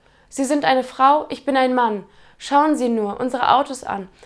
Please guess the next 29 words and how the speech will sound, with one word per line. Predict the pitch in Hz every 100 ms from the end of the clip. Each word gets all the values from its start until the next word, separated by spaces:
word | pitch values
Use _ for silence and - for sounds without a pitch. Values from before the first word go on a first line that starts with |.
| - -
Beide | 262 320 -
total | - - 269 285
demoliert, | 269 254 240 254 214 -
aber | 226 240
wir | 247
beide | 254 262 302
sind | 277 269
unverletzt. | - 285 262 214 208 - - - - -
Das | 240 -
ist | 254 -
ein | 233
Fingerzeig | 226 320 311 311 277 269
Gottes. | 240 233 196 202 - _ _ _ _
Er | 262 262
will, | 320
dass | 320 -
wir | 269
von | - 262
nun | 330
an | - 294
zusammen | 285 320 320
sind | 285 254 262 -
und | 240
bis | 254 -
ans | 240 -
Ende | - 311 311
unseres | - 247 233 208 -
Lebens | 254 269 262
zusammenbleiben." | - 233 220 208 196 196 196